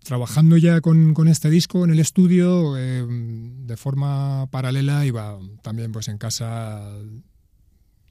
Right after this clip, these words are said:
componiendo, eh, grabando, anotando y, bueno, pues voy reuniendo un poquito y cuando,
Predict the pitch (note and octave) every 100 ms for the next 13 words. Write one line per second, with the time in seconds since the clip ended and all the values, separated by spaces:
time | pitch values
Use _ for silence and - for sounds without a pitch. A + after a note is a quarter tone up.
0 | _ A2 G#2 A2 A#2+ A#2 A#2 A#2+ A#2 A2
1 | G#2 G#2 G#2+ A2 A2+ A#2 A2+ A2 G2+ G#2
2 | A#2 A2+ A2+ G#2 G2+ G2 G2+ F#2+ G#2 -
3 | _ - _ A#2 A#2+ A#2+ A#2+ B2 A2+ A2+
4 | A#2 B2+ B2+ A#2+ A2+ A2 A2